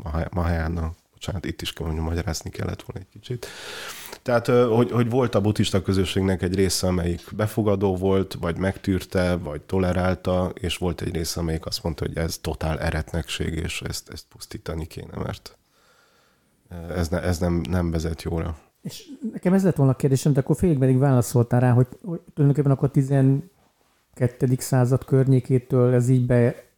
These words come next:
Speaker 2: betagozódik ebbe a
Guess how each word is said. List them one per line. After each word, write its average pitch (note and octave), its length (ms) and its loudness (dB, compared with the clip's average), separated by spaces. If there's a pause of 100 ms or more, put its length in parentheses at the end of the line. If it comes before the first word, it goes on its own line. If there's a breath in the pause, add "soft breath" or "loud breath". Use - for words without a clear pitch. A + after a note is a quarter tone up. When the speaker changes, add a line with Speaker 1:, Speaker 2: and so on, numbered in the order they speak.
(920 soft breath)
Speaker 2:
betagozódik C3 840 2
ebbe A#2+ 380 4
a A#2 240 4